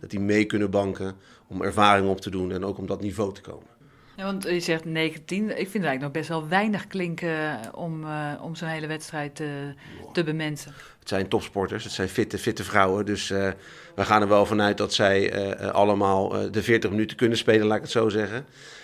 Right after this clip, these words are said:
Speaker 1: En als je kijkt op posities, eh, je hebt vaak een aantal posities in het veld, nou, daar moet je een aantal mensen voor hebben.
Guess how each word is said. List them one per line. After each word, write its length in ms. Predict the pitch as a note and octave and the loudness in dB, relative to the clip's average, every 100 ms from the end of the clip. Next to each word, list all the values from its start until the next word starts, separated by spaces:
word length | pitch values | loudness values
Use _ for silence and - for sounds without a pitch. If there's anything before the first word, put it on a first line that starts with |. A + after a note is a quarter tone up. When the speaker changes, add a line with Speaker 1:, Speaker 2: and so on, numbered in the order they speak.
| - | -6
Speaker 1:
En 160 | - G#2 | 0 2
als 120 | F#2+ | 2
je 60 | - | 2
kijkt 240 | G#2 G#2 | 2 2
op 120 | G2 | -2
posities, 640 | A#2+ - A#2 A2+ A#2 G#2+ G#2 | -2 -2 -2 -2 -2 0 0
eh, 140 | F#2+ | 0
je 60 | F#2+ | 0
hebt 160 | F#2+ - | -2 -2
vaak 300 | F#2+ F#2 - | -2 -2 -4
een 140 | G2 | -4
aantal 180 | F#2+ F#2 | -2 -4
posities 320 | E2+ A2+ G2 | -6 -6 -4
in 60 | G2 | -4
het 100 | - | -2
veld, 200 | G2+ G2 | 0 0
nou, 140 | G2 | 0
daar 100 | F#2+ | 0
moet 140 | G2 F#2+ | -2 -4
je 60 | |
een 80 | F#2 | -4
aantal 240 | F#2+ G2+ | -4 -2
mensen 320 | G2 G2+ F#2+ F#2 | 0 0 -2 -6
voor 120 | F2+ | -4
hebben. 320 | F#2+ F#2 B2+ | -4 -4 -8